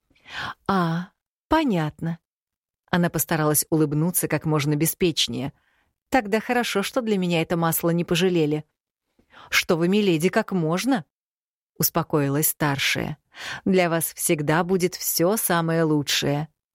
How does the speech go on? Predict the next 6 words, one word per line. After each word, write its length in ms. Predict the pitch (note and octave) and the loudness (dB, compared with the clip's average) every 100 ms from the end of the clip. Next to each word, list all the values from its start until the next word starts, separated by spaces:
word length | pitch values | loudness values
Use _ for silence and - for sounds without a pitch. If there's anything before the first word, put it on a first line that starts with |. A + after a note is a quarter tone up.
| - - - - | -16 -16 -16 -4
Что 300 | - - C#4+ | -2 2 2
желаете, 640 | B3+ F#3+ D#3 D3+ - E3 | 4 4 2 0 -2 -2
поесть 800 | D#3+ - F#3+ F3+ A#3+ D4 - - | -2 -2 0 2 2 2 0 -2
или 260 | - F3 F#3 F#3+ | 0 2 2 -2
отдохнуть?" 840 | F3 F3 G#3+ - E3 C#3 - - _ _ _ _ _ _ _ _ _ _ _ _ _ _ - - - - _ | -4 -2 -2 -2 -2 -2 -4 -8 _ _ _ _ _ _ _ _ _ _ _ _ _ _ -12 -10 -12 -18 _
"Отдохнуть", — 840 | D4 C4 C4 A#3+ - C#3+ - - | -2 2 0 0 -4 -4 -4 -10